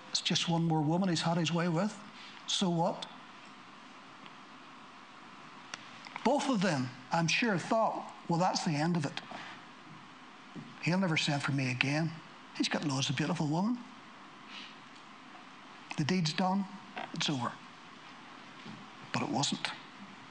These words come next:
Verse five, "And the woman conceived. So she sent, so she sent and told David and said, 'I am with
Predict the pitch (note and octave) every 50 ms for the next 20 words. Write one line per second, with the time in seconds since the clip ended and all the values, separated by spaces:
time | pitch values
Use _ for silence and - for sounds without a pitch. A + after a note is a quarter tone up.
0 | - - - - - - - - - - - - - - - - - - - -
1 | - - - - - - - - - - - - - - - - - - - -
2 | F#3 F#3+ - - - G3 G3+ G#3 F#3 D#3+ D3+ C#3 C3 - - - - - - -
3 | - F#3 F3+ F#3+ E3+ E3 F3 E3+ E3 F3+ G3+ A#3+ B3 B3+ B3 A3 A3 - G3+ F3+
4 | - - - - A3+ A3+ A3+ G#3 D3+ C3 B2 - - - - - - - - -
5 | - - - - - - - - - - - - - - - - - - - -
6 | - - - - - F3+ E3 - - E3 B2+ - - - G3 G#3 G#3+ - - -
7 | - - - - - - - - F#3+ E3+ E3 D3+ - - - D3 C#3+ - - -
8 | G3 G3+ A3+ A#3+ - - - D#3+ C#3+ C3 - - G3 E3+ E3 D3 - - F#3 F#3+
9 | E3+ D3 C3+ C3+ - - - - - - - - E3 D3 - - F#3 D#3+ D3+ D3
10 | D3 - - - - F#3 F3 F3+ G3 G#3+ - - - - E3 E3 E3 D#3+ D3 D#3+
11 | D#3+ D3+